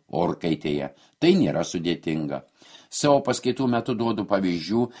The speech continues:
ir praktinių patarimų, kaip visą tai daryti. Yra patiekalų, mus lydinčių nuo vaikystės, visokie blyneliai, kepsniai. Pažįstame jų skonį, jų norime. Tačiau kartais pakanka pakeisti tik kelis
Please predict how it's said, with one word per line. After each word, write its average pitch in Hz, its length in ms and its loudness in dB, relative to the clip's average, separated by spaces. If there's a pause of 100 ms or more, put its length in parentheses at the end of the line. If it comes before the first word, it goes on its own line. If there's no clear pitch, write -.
(140)
ir 123 200 4
praktinių 90 580 6
patarimų, 85 640 2
kaip 151 320 0
visą 87 340 -4
tai 123 220 -2
daryti. 107 640 -4 (260)
Yra 143 180 4
patiekalų, 139 600 2 (380)
mus 123 280 2
lydinčių 95 540 2
nuo 113 120 2
vaikystės, 151 800 0
visokie 143 540 0 (180)
blyneliai, 82 920 2
kepsniai. 73 640 -4 (640)
Pažįstame 143 540 0
jų 69 160 -2
skonį, 85 560 0 (320)
jų 82 320 -2 (200)
norime. 110 600 0 (540)
Tačiau 98 360 2
kartais 151 380 0
pakanka 120 520 2
pakeisti 104 720 0
tik - 240 -4
kelis 85 440 -2